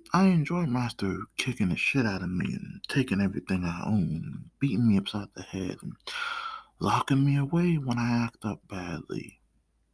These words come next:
I'm okay with Master doing that because Master's only doing that because he loves me and he wants to protect me. And in return, I protect Master's house.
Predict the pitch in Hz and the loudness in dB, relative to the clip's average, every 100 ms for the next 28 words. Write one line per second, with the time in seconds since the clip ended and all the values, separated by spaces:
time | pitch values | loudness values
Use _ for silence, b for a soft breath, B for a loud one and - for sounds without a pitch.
0 | - 165 165 135 - 175 170 - 101 90 | -6 2 4 2 2 2 2 0 -4 -6
1 | - - 90 90 85 82 85 - - - | -8 -8 -6 -4 -4 -6 -8 -6 -4 -2
2 | 131 160 160 - 120 135 107 - 156 160 | 2 4 4 2 -2 0 0 0 0 2
3 | 107 110 135 - 143 - 127 104 92 120 | 2 0 -2 -4 -6 -4 -4 -2 -2 0
4 | 165 151 123 135 170 - _ _ _ _ | 0 0 0 0 -2 -4 _ _ _ _
5 | _ _ _ _ _ _ _ _ _ - | _ _ _ _ _ _ _ _ _ -10
6 | - 98 107 110 104 - - - - 151 | -2 0 0 -2 -2 -6 -8 -4 4 4
7 | - 120 131 185 _ _ _ _ - - | 4 2 2 -2 _ _ _ _ -20 -18
8 | B B B B 113 104 78 - 139 117 | B B B B 4 6 4 2 4 4
9 | 127 151 - - 123 - 113 131 131 - | 4 2 -2 -2 -2 0 2 2 0 -6
10 | - 151 180 185 - - | -4 -2 -2 -4 -6 -14